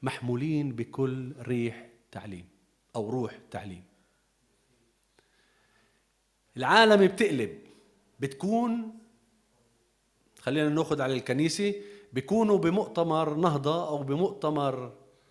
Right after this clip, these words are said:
مش عارف إيش، بتكيف العالم وبتفيق وبتشعل العالم، وبنسوا إنه التعليم هو تعليم، وبنسوا إنه أهل بيريا كانوا أشرف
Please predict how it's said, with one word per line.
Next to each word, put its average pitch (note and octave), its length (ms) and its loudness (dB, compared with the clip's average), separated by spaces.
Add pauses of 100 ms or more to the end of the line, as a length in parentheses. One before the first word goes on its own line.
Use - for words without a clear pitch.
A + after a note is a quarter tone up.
(460)
مش B2 140 -4
عارف D3+ 320 2
إيش، F#3 400 -2 (340)
بتكيف - 540 -2
العالم G2 400 -10 (160)
وبتفيق A#2 600 -6 (260)
وبتشعل A#2 540 -6
العالم، B2+ 560 -4 (1000)
وبنسوا D#3+ 400 -4
إنه C#3 140 -2
التعليم C3 480 -4
هو B2+ 180 -4
تعليم، A2 440 -8 (1700)
وبنسوا E3+ 460 0
إنه D#3 220 -4
أهل D#3 200 -2
بيريا D#3 340 -2
كانوا D3+ 360 -2
أشرف C3+ 540 -4